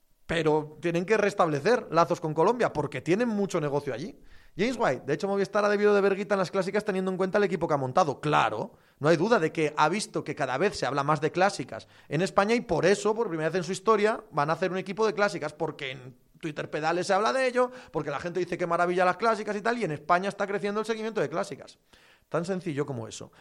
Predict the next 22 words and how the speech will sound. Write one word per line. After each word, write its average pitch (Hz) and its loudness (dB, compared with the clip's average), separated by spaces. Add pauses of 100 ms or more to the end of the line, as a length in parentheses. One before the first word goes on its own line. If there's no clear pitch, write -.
(140)
Ferwi, 208 4
¿qué 180 -2
agencia 226 0
libre 226 2
de 196 2
qué 214 2
deporte 202 0
consideras 180 0
la 175 0
más 180 2
divertida? 170 2 (320)
La 165 2
N 185 2
F 151 -2
L, 147 0
porque - -8
es 123 -6
mi 127 -4
liga 117 -6
favorita, 98 -10
no 156 -2
por 135 -4